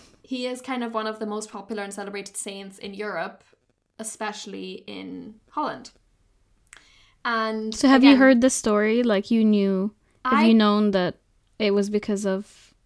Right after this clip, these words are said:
Speaker 1: like, that's one of his most famous acts? Or have, eh, did you only find this out when you were researching this?
Speaker 2: Yeah, I didn't know about this, like, the specific act.
Speaker 1: That's
Speaker 2: I had
Speaker 1: crazy.
Speaker 2: learned, like, back in school that he was kind of known for helping the poor and was, like, going round and round to the villages. Again, I also didn't
Speaker 1: Yeah.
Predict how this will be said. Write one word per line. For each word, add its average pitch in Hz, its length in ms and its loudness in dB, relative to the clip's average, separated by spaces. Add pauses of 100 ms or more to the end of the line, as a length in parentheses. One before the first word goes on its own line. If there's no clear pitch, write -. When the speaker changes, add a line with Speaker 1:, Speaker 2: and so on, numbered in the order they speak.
(440)
Speaker 1:
like, 214 200 2
that's 208 220 4
one 208 100 0
of 196 80 0
his 202 140 -4
most 185 200 -2
famous 185 300 -2
acts? 214 380 -4
Or 202 100 2
have, 196 160 0
eh, 220 300 2
did 214 180 0
you 202 80 4
only 202 300 2
find 190 280 0
this 185 140 -2
out 175 140 -2
when 185 100 -2
you 185 80 -2
were 175 100 -2
researching - 560 -6
this? 240 160 -8
Speaker 2:
Yeah, 277 200 0
I 240 80 -2
didn't 269 260 -6
know 233 180 -4
about 220 260 -6
this, 208 300 -12
like, 220 180 -12
the 208 80 -14
specific 208 440 -16
act. 220 220 -4
Speaker 1:
That's - 20 -8
Speaker 2:
I 240 40 -8
had 240 80 -10
Speaker 1:
crazy. 254 240 -4
Speaker 2:
learned, 226 240 -6
like, 220 180 -6
back 202 200 -12
in 202 80 -12
school 196 420 -10
that 180 120 -16
he 196 220 -18
was 185 260 -14
kind 190 220 -14
of 190 100 -16
known 180 240 -20
for 196 140 -18
helping 185 280 -16
the 175 60 -18
poor 170 320 -12
and 160 180 -16
was, 170 140 -20
like, 170 140 -18
going 185 240 -16
round 175 420 -16
and 190 140 -16
round 175 280 -14
to 220 60 -16
the 202 80 -14
villages. 226 460 -12
Again, 220 280 -8
I 190 100 -12
also 214 260 -10
didn't 208 300 -2
Speaker 1:
Yeah. 220 100 0